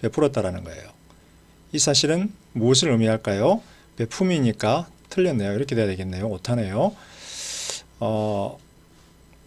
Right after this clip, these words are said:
예수님이 성령 세례는 예수님에 대해서 무엇을 알려주냐면 그가 바로 약속된 하나님의 메시아다라고 하는 사실을 알려준다라는 거죠. 약속되었다라는 거예요.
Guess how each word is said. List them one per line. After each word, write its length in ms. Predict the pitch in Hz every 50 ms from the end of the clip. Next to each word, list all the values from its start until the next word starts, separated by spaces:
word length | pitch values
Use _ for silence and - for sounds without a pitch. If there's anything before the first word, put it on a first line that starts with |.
| - -
예수님이 400 | 160 147 135 - 190 196 202 196
성령 340 | - - 156 139 151 160 165
세례는 520 | - - 131 135 131 120 120 147 196 233 -
예수님에 420 | 139 123 117 - 170 170 165 156 131
대해서 220 | 127 127 120 131
무엇을 380 | 117 101 104 117 131 - 156 139
알려주냐면 720 | 139 143 135 120 110 113 110 104 98 113 156 190 190 -
그가 220 | - 147 156 143
바로 380 | 117 113 113 135 180 226 254 - - - - - - -
약속된 600 | 104 127 139 135 - - 170 - - 160 156 165
하나님의 460 | 120 127 135 135 143 143 143 143 143 131
메시아다라고 720 | 110 104 101 - - 143 131 120 123 117 113 107 104 110
하는 160 | 107 107 104
사실을 500 | 101 - 98 98 - - 110 120 151 202 - - - - -
알려준다라는 960 | - 110 120 127 135 131 131 131 120 113 113 120 120 120 104 95 92 90 87
거죠. 260 | 87 80 - - - - - - - - -
약속되었다라는 840 | 113 131 135 - 202 175 - - 190 185 180 - 113 104 92 90 87 85
거예요. 180 | 82 - -